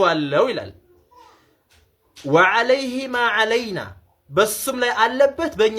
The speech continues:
ላይ ያለብን የተለያየ ሙሲባ ችግር ካለብንም ያም በሱ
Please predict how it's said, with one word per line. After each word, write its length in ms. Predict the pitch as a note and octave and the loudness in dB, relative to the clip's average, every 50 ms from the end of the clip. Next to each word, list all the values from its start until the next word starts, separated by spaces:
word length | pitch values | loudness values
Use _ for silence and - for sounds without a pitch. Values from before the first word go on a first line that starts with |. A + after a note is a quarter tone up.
| G#3+ G#3 | 0 0
ላይ 140 | G3+ G3 G3 | 2 2 2
ያለብን 440 | G3+ G3 G3 F#3 F3 C#3 C3+ C#3 C#3 | 2 2 2 0 -2 -4 -4 -8 -8
የተለያየ 400 | D#3 D3+ - F3+ F3+ F3+ F#3 F3+ | -8 -4 -2 0 0 0 0 -2
ሙሲባ 280 | E3+ E3+ E3 F#3 E3 D3+ D3+ | -4 -6 -8 -6 -4 -4 -4
ችግር 240 | D3+ F#3+ F3 F3+ F3+ F3+ | -4 -4 -4 -4 -4 -2
ካለብንም 680 | F#3 G3 G3+ G3+ G#3 A3 A3 G#3+ B3 C4 D4 D4 F#3 - - - _ - | 0 0 0 0 0 -4 -4 -4 -4 -2 0 -2 -2 -2 -8 -18 _ -6
ያም 240 | C3 D#3 F#3+ A3 A3 | -2 0 0 0 2
በሱ 240 | F3+ F#3 F#3 - - | 2 0 0 0 -2